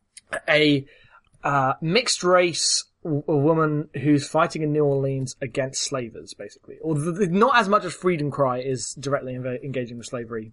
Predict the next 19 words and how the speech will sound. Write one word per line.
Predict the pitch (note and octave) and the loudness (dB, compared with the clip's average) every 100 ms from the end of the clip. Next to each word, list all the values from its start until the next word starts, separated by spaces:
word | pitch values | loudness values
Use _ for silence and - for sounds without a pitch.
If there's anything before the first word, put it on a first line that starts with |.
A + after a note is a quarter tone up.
| _ | _
but, | B2 B2 | -10 -8
um, | A#2 A2+ A2+ _ _ _ - _ _ _ _ - | -8 -8 -10 _ _ _ -20 _ _ _ _ -8
uh, | B2 A#2 - _ | -6 -6 -8 _
it, | B3 C4 A#3 A#3 G3+ D#3 | -12 -8 0 4 4 4
it | F#3 E3 - | 2 2 -6
engages | F3+ D#3 D#3 E3+ C#3+ B2+ | -4 0 2 2 0 -2
that | D3 C#3+ | -2 -2
topic. | - C#3 C3 A#2+ _ _ _ - | -4 -4 -4 -8 _ _ _ -2
And | D#3 D#3 | 2 4
the | G3 | 4
interesting | C#4 B3 | 4 -2
system | - A3 - F3+ | -2 -2 -2 -4
is | D3+ | -4
that, | C3 D3 D3 - _ _ - | 0 0 -2 -12 _ _ -8
uh, | C#3 C3+ C#3 | -4 -4 -4
she | - D#3+ | -2 0
has | D#3+ D3+ C#3 - - | 0 -2 -4 -10 -12
three | D#3 D3+ F3 G3+ G#3+ G#3+ A3+ | -4 2 2 2 0 -2 -4
specific | - - D3 G3 F3+ F3+ - - | -8 -6 -2 0 0 -2 -6 -12